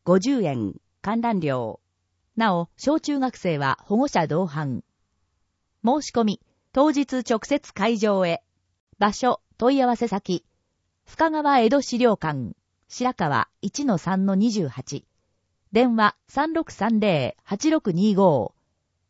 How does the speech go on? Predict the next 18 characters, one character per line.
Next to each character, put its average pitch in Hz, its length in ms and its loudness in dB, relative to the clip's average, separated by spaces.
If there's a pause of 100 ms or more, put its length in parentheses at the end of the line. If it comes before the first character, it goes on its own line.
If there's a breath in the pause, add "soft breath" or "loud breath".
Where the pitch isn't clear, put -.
フ 285 60 2
ァ 294 40 2
ッ - 40 0
ク - 80 -20
ス、 - 260 -4 (160)
三 311 260 -2
八 294 280 -2
二 202 200 0
零 160 420 0
四 285 220 2
三 277 240 0
七 185 260 -2
九。 135 440 -4 (1900)
芭 196 160 2
蕉 339 280 -2
記 277 180 -6
念 254 220 -2
館、 139 400 -6